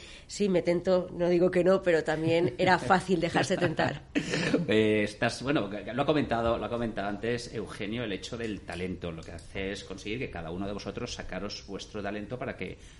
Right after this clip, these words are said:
Speaker 2: lógicamente, cada, cada pata de, de, de, bueno, de, de,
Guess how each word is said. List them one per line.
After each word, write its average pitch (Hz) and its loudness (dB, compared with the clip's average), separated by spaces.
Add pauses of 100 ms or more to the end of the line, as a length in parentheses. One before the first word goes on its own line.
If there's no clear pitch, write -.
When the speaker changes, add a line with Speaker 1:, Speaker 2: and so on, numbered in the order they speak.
(140)
Speaker 2:
lógicamente, - -8
cada, 82 -8
cada 85 -14 (320)
pata 95 -4
de, 95 -6
de, 87 -6
de, 85 -8
bueno, 85 -8 (280)
de, 85 -14
de, 82 -14